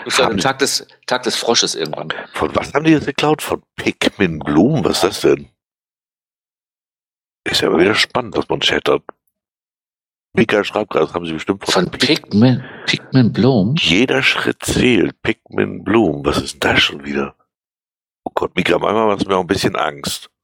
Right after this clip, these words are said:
Speaker 1: Ist von Niantic.
Speaker 2: Lass
Speaker 1: Die haben
Speaker 2: deine Pikmin wachsen. Das hört sich an, als wenn ich da Viagra kaufe.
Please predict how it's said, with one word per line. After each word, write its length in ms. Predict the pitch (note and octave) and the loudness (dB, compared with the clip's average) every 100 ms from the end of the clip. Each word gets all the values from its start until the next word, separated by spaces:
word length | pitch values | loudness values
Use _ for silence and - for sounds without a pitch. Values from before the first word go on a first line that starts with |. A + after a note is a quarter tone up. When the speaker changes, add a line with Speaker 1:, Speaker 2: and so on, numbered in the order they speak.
| _ _ _ _ - | _ _ _ _ -16
Speaker 1:
Ist 420 | - - - - | -14 -6 -2 0
von 180 | D#2+ E2 | 0 0
Niantic. 360 | D#2+ E2 B2 | 0 0 2
Speaker 2:
Lass 200 | G#2+ D#3 | 4 2
Speaker 1:
Die 100 | - | 2
haben 60 | G#2+ | 2
Speaker 2:
deine 300 | C#3 D3+ D3 | 2 2 2
Pikmin 540 | C3+ F3+ - A#2+ G2 E2 | 0 -2 -2 -2 0 0
wachsen. 300 | F#2+ - D#2+ | -2 -2 -4
Das 100 | D#2+ | -2
hört 140 | E2 | 0
sich 120 | D#2 | 0
an, 80 | D#2 | 2
als 180 | D#2+ - | 2 0
wenn 80 | E2+ | -4
ich 120 | D#2+ | 0
da 300 | D#2+ D#2 D2+ | 2 2 2
Viagra 380 | D2 D#2+ - E2 | 2 0 2 0
kaufe. 260 | C#2+ D2+ | 0 -2